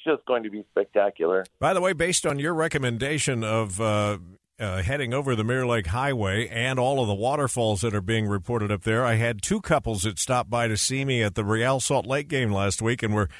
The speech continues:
Speaker 2: not only gonna make the drive, they were gonna stop and have a burger.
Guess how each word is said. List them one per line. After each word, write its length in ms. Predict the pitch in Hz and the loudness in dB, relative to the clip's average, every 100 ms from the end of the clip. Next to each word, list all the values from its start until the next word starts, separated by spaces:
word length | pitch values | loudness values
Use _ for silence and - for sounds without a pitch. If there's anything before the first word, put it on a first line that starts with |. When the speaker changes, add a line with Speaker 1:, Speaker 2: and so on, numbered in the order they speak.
| - - | -14 -2
Speaker 2:
not 220 | 127 202 | 2 2
only 200 | 190 175 | 2 2
gonna 160 | 147 147 | 0 0
make 180 | 151 | 0
the 80 | 139 | -2
drive, 320 | 107 160 202 | 0 2 2
they 100 | 151 | 2
were 100 | 123 | 0
gonna 140 | 120 123 | -2 -2
stop 280 | - 143 135 | -2 -2 0
and 100 | 127 | 0
have 180 | 139 131 | 0 -2
a 60 | |
burger. 400 | 127 196 160 92 | 0 0 0 -6